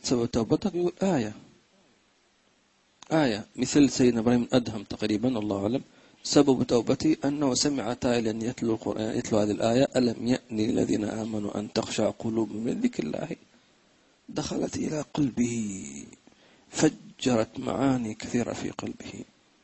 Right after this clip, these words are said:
استقرت خلاص، لم يستطع أن يزيلها،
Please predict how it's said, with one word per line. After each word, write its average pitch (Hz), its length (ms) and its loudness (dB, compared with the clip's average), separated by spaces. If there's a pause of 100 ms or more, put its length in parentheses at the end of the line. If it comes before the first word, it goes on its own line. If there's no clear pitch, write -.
(920)
استقرت - 680 2
خلاص، - 580 -4 (680)
لم 160 300 6
يستطع 131 460 2 (140)
أن 131 140 0
يزيلها، 107 680 0